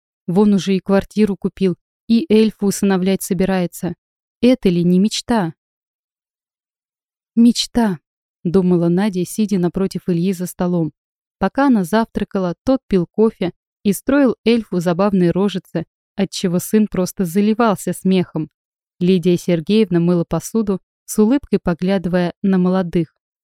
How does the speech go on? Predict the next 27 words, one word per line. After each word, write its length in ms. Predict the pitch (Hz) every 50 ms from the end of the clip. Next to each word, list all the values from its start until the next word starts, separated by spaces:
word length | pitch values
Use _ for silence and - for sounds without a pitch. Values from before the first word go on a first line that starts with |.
| _ _ _ -
«Так 200 | 220 220 - -
вы 300 | 196 220 247 240 233 220
и 200 | - - 214 202
Костю 460 | - - 233 262 285 - - - 311
с 60 | -
собой 340 | - - 262 226 214 233 220
возьмёте?» 640 | 220 240 233 247 240 240 220 190 - - 175 170 175 _ _ _ _ _ _ _ _ -
Надя 300 | 180 214 254 233 233 -
с 120 | - -
Ильёй 280 | 190 170 170 190 214 202
переглянулись 800 | - 196 175 180 151 165 175 175 196 220 240 226 202 180 - _ _ _ _ _ _ _ -
и 100 | 233 254
одновременно 880 | 247 214 180 185 185 165 190 180 175 180 214 226 220 214 196 185 - - -
затрясли 600 | 185 175 190 175 - 196 185 - - 196 185 180
головами. 720 | 165 170 180 185 190 196 185 202 180 165 165 165 170 - _ _ _ _ _ _ _ _ _ _ _ _ _ _ -
«Нет, 400 | 220 226 240 247 226 180 _ - _ _ _ -
думаю, 380 | 220 208 254 247 240 240 233
наш 200 | 226 226 - -
поход 360 | - 214 208 - - 247 - 226
надолго 420 | 214 208 180 220 220 220 185 208
затянется», 800 | 180 214 220 - - 214 208 208 202 196 - - - 185 170 160 _ _ _ _ _ _ _ _ _ _ -
объяснила 600 | 196 175 151 180 185 - - 254 262 269 233 214 190
Надя 400 | 190 214 233 220 - 220 185 - _ -
и 120 | 208 185 _ -
тут 200 | - 208 185 -
же 140 | - 202 190
осеклась. 640 | 185 - - 208 - - 196 190 180 165 160 -